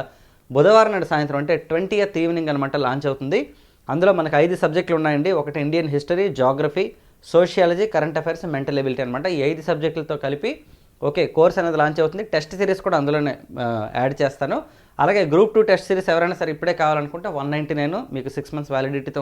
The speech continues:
ఉంది. ఇదైతే అది only ఎక్స్‌ప్లనేషన్ ఏమి ఉండదు, టెస్ట్ సిరీస్ ఎగ్జామ్స్ కాబట్టి. అలాగే ఇదైతే మీకు డీటెయిల్డ్ ఎక్స్‌ప్లనేషన్ ఉంటుంది కాబట్టి దీన్ని మీకు త్రీ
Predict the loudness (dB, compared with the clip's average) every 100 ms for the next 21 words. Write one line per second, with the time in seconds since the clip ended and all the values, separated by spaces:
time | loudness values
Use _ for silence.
0 | -4 -4 -6 -10 _ _ 0 2 4 4
1 | 4 6 6 6 2 0 -2 0 -2 -2
2 | -2 0 -2 -2 -4 -4 -2 -2 -2 -4
3 | -2 -2 -2 -4 -4 -2 -4 -6 -20 -4
4 | -2 2 4 2 2 -2 2 0 0 -12
5 | _ -2 2 4 4 0 0 -2 -2 -6
6 | -4 0 0 0 -2 -2 -6 -2